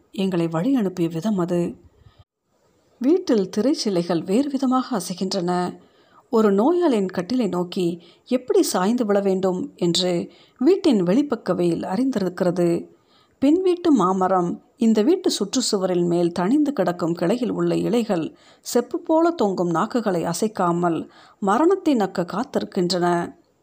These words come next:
சிவகாமி மிக மஞ்சளாக இருந்தால், வளர்ந்தும் வளராமலும் இருந்த தலைமுடியின் கீழ் அவளுடைய முகம் வேறு யாருடையதோ போல இருந்தது.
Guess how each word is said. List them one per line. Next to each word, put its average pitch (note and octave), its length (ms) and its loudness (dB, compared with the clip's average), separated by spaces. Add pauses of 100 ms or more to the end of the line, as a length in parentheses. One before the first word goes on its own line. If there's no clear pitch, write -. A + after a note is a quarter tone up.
(440)
சிவகாமி E3+ 720 -4 (420)
மிக C#4 280 4
மஞ்சளாக B3 480 2
இருந்தால், F3+ 580 0 (500)
வளர்ந்தும் D4 580 2
வளராமலும் G3+ 640 2
இருந்த E3+ 300 0
தலைமுடியின் F3+ 600 -2
கீழ் F3+ 320 -2 (380)
அவளுடைய F3+ 540 0
முகம் E3+ 400 -2 (400)
வேறு D#4+ 380 4
யாருடையதோ A#3 580 4
போல G3 320 0
இருந்தது. F3+ 460 0